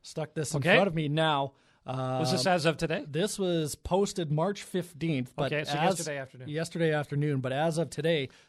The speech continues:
Speaker 1: the article I read, uh, unless it was post-dated,
Speaker 2: <laughs>
Speaker 1: had, uh, still not said that they were going to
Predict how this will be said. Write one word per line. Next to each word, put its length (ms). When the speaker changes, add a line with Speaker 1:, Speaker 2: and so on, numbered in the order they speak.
Speaker 1:
the 140
article 400
I 240
read, 380
uh, 320
unless 260
it 60
was 120
post-dated, 580
Speaker 2:
<laughs> 160
Speaker 1:
had, 300
uh, 420
still 320
not 280
said 240
that 100
they 140
were 80
going 280
to 280